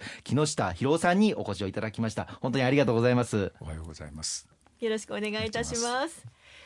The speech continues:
Speaker 3: さあ、ワールドマスターズゲームズ二千二十一関西というのはどういったものなのか、まずは教えていただけますでしょうか？
Speaker 2: はい。あの、その前にですね、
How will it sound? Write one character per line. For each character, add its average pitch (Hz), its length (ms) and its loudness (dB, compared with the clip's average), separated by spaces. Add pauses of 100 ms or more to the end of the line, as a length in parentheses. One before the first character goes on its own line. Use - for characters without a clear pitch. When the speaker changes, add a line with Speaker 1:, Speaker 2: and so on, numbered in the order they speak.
Speaker 3:
さ 247 420 -4
あ、 - 40 -20 (120)
ワ 208 200 -2
ー 381 100 -2
ル 403 100 -4
ド 392 160 -4
マ 277 180 -2
ス - 140 -12
タ 330 160 -2
ー 320 60 0
ズ 302 100 -4
ゲ 302 200 -2
ー - 20 -2
ム 240 140 -2
ズ 214 140 -2
二 202 200 2
千 285 340 -2
二 277 180 0
十 269 200 -4
一 190 260 -8
関 381 320 -6
西 233 380 -4 (400)
と 269 100 -2
い 269 120 0
う 269 120 -2
の 165 160 -4
は 196 240 -2 (160)
ど 294 120 -2
う - 20 0
い 453 80 0
っ - 40 -12
た 302 120 -2
も 220 120 2
の 262 120 0
な 254 120 0
の 202 140 -2
か、 185 300 -6 (480)
ま 208 100 -2
ず 208 100 -4
は 196 120 -2
教 220 220 -4
え 214 40 0
て 208 100 -6
い 214 60 -2
た 214 80 -2
だ 214 100 -2
け 214 80 -2
ま 214 140 0
す 247 80 -12
で 269 80 -2
し 262 100 -4
ょ 220 80 -2
う 196 40 -6
か？ 170 320 -4
Speaker 2:
は - 220 -8
い。 80 120 -8 (640)
あ 107 80 -2
の、 104 320 0
そ 135 200 -2
の 143 120 2
前 151 180 6
に 120 60 2
で 85 80 -2
す - 160 -2
ね、 87 260 0